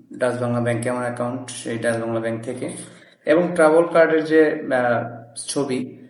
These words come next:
সেটাও আমি প্রিন্ট করে নিয়েছি। অবশ্য আমি কিছু জিনিস বেশি নিয়েছি যদি লাগে, সেই জন্য। ভ্যাকসিন কার্ড, অর্থাৎ কোভিড নাইনটিন যে ভ্যাকসিন কার্ড, সেটাও আমি সাথে নিয়েছিলাম।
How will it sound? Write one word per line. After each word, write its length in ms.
সেটাও 260
আমি 200
প্রিন্ট 260
করে 140
নিয়েছি। 380
অবশ্য 300
আমি 480
কিছু 240
জিনিস 280
বেশি 280
নিয়েছি 280
যদি 280
লাগে, 360
সেই 200
জন্য। 280
ভ্যাকসিন 600
কার্ড, 440
অর্থাৎ 400
কোভিড 380
নাইনটিন 460
যে 420
ভ্যাকসিন 460
কার্ড, 300
সেটাও 340
আমি 140
সাথে 240
নিয়েছিলাম। 680